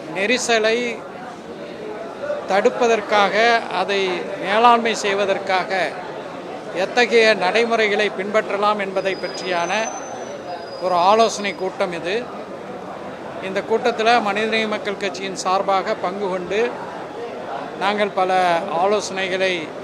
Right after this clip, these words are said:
எடுத்துரைத்தோம். ஜனநாயகத்தினுடைய அடிப்படை மக்கள் தங்களுடைய கருத்துக்களை, எதிர்ப்புகளை வெளிப்படுத்துவதற்கான கூட்டங்கள், ஆர்ப்பாட்டங்கள்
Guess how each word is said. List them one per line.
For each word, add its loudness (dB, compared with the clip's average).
எடுத்துரைத்தோம். 0
ஜனநாயகத்தினுடைய 2
அடிப்படை 0
மக்கள் 4
தங்களுடைய 2
கருத்துக்களை, 4
எதிர்ப்புகளை 2
வெளிப்படுத்துவதற்கான 0
கூட்டங்கள், 2
ஆர்ப்பாட்டங்கள் 2